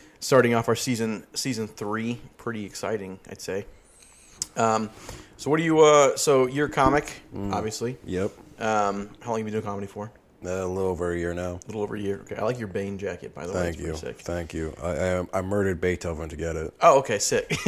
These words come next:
Speaker 1: <laughs> I was going where the red one there was, so I guess it's
Speaker 2: No,
Speaker 1: murder.
Speaker 2: it, it, I, I, I dropped it on the floor and, like, uh, it was, like, a battery package, so it, like, kinda stained it a little bit.
Speaker 1: Oh,
Speaker 2: I just
Speaker 1: like
Speaker 2: need to wash
Speaker 1: battery
Speaker 2: it.
Speaker 1: acid?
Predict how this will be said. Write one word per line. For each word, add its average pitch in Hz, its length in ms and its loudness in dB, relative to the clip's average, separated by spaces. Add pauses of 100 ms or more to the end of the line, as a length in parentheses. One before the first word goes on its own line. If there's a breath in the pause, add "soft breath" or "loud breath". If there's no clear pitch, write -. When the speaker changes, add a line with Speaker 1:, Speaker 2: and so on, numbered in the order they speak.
Speaker 1:
<laughs> - 840 4
I 135 60 4
was 143 140 4
going 165 140 4
where 139 80 8
the 117 60 6
red 120 200 8
one 107 180 4
there 98 140 4
was, 95 240 4
so 95 140 -2
I 98 40 -2
guess 95 200 -4
it's - 260 -14
Speaker 2:
No, 107 520 6
Speaker 1:
murder. 92 180 4
Speaker 2:
it, 87 300 -2
it, 92 220 -2
I, 90 320 0
I, 87 200 -2 (280)
I 92 40 -2
dropped 98 340 0
it 101 40 0
on 95 100 -2
the 90 80 -4
floor 92 380 -2
and, 82 120 -4
like, 80 200 -8 (120)
uh, 76 60 -8 (220)
it 85 100 -8
was, 82 140 -6
like, 82 100 -6
a 78 120 -8 (340)
battery 87 340 -2
package, 85 600 -6 (180)
so 76 180 -8
it, 73 80 -8
like, 76 180 -6
kinda 78 240 -10
stained 76 340 -10
it 73 80 -8
a 76 60 -10
little 76 180 -10
bit. 71 220 -10
Speaker 1:
Oh, 113 400 -2
Speaker 2:
I 90 80 -6
just 85 160 -6
Speaker 1:
like - 80 0
Speaker 2:
need 82 80 -6
to 78 60 -4
wash 78 100 -2
Speaker 1:
battery 139 320 4
Speaker 2:
it. 196 40 2
Speaker 1:
acid? 226 320 -2